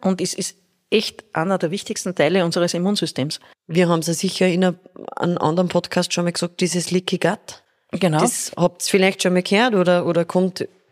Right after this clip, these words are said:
Speaker 2: öfters vor. Was ist das?
Speaker 1: Dieses Leaky Gut,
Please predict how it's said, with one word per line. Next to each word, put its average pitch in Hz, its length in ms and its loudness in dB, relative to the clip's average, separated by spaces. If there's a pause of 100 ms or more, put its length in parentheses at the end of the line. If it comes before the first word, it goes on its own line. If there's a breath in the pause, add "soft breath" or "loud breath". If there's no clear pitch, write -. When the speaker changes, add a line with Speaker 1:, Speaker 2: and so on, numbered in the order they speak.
(120)
Speaker 2:
öfters 180 400 0
vor. 208 400 2
Was 180 160 -2
ist 202 220 -2
das? 254 180 0 (260)
Speaker 1:
Dieses 175 260 -2
Leaky 185 280 -2
Gut, - 220 2